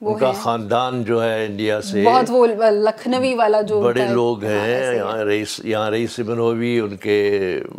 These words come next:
Speaker 2: मामू थे के
Speaker 1: हम्म।
Speaker 2: कुछ थे। तो जब मैं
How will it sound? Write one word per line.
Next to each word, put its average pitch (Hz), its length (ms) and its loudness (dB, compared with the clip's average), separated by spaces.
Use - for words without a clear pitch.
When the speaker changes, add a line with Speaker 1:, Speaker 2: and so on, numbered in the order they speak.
Speaker 2:
मामू 95 300 -4
थे 98 260 -6
के 98 160 -6
Speaker 1:
हम्म। 107 360 -4
Speaker 2:
कुछ - 200 -12
थे। 107 300 -8
तो 139 240 2
जब 110 440 -4
मैं 135 260 -2